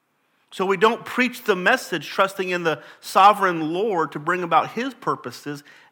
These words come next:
through that message, which is why we <coughs> are possibly in the twenty-first century a very, um,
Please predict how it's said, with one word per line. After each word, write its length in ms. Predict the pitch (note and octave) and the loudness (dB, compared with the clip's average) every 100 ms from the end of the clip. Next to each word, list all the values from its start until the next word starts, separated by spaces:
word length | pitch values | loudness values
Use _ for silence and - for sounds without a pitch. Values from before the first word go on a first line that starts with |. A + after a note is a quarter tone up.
| _ _ _ | _ _ _
through 380 | - F3+ F#3+ F#3 | -14 -6 -4 2
that 240 | E3 E3+ | 2 2
message, 800 | F#3 B3 - G2+ - - - - _ _ _ _ _ _ | -4 -6 -8 -18 -20 -18 -18 -18 _ _ _ _ _ _
which 180 | C3+ D#3 | -10 -8
is 120 | C3+ | 0
why 240 | C3+ C3 | 4 4
we 260 | C3 C3 A#2+ - | 2 -4 -6 -10
<coughs> 160 | - - | -10 -6
are 420 | A#2+ B2+ A#2+ A#2+ _ _ _ _ _ _ | -2 -2 -4 -10 _ _ _ _ _ _
possibly 560 | - D#3 D3+ - C#3+ C3+ | 0 2 2 0 -6 -6
in 40 | |
the 60 | B2 | -6
twenty-first 640 | - C#3 B2 C3 A#2 - | -8 -10 -8 -6 -6 -8
century 480 | - G3+ - B2+ A#2 | -12 -10 -8 -6 -6
a 80 | A#2 | -8
very, 480 | A#2+ B2+ C3 B2 A2 - - _ _ _ _ _ | -4 -2 -2 -2 -8 -16 -20 _ _ _ _ _
um, 560 | - B2+ A#2 A2 A2 G#2 | -4 -2 -2 -4 -10 -18